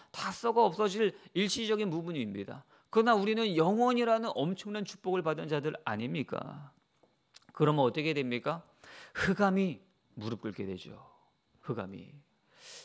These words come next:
대표적인 사람이 욥 아닙니까? 욥. 욥은요, 아브라함 시대의 동일 인물이에요. 다 동일 시대 사람이, 엄청난 옛날 구약 시대 사람이죠. 욥, 우리 잘 아지 않습니까?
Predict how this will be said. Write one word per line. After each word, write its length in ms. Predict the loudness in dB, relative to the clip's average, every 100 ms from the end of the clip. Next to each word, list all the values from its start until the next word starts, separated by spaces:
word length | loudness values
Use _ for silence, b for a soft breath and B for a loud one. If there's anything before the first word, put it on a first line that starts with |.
| -4
대표적인 540 | -2 0 0 0 -2
사람이 520 | 0 0 0 -2 -6 -4
욥 240 | 0 2
아닙니까? 640 | 0 -4 -10 -12 -16 -20 -20 _ -4
욥. 180 | -4 -4 -10 _ b b b _
욥은요, 400 | 0 0 -2 2
아브라함 460 | 4 6 4 2 0
시대의 420 | -4 -4 -2 -2
동일 960 | -4 -4 -4 -6 -8 -6 -4 -2 -4 -8 _ -10
인물이에요. 680 | -2 0 2 0 -2 -4 -8
다 140 | -6 -4
동일 440 | 0 2 2 2
시대 260 | 0 0 -2
사람이, 320 | 2 0 0
엄청난 420 | 0 0 0 0
옛날 440 | 0 0 0 0 -2 B B
구약 240 | -2 -2
시대 200 | 0 -2
사람이죠. 520 | -2 -2 -4 -6 -10 -12 -16 -20 B B B B B _
욥, 300 | 6 6 6 -4 _ _ _ -20 -18
우리 260 | -6 -2 -2
잘 180 | 2 4
아지 260 | 4 4 0
않습니까? 500 | -2 -4 -4 -4